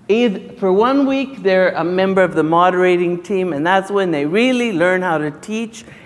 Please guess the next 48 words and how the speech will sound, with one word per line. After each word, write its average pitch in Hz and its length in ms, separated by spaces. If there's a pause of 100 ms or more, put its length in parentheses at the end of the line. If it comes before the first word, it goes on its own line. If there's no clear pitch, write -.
and 165 220
they 151 140
sweat 202 640
about 156 560
how 220 220
they're 208 160
gonna 180 240
get 170 280
the 151 60
students 208 560
doing 196 320
the 190 100
things 175 300
they 147 140
need, 196 420 (400)
how 208 240
are 202 100
they 185 140
gonna 180 220
come 180 260
up - 160
with 139 140
interesting 196 540
discussion 185 580
questions, 175 480
how 214 180
are 214 80
they 190 140
going, 165 260 (300)
so 208 180
they 190 160
do 190 160
that 185 300
for 170 100
one 208 320
week, 208 220 (560)
and 185 180
then 202 300
for 175 460
three 262 260
weeks, 180 340
the 175 120
students 185 640 (100)
are 165 140
discussants 165 840
in 180 160
those 175 220
meta-, 151 340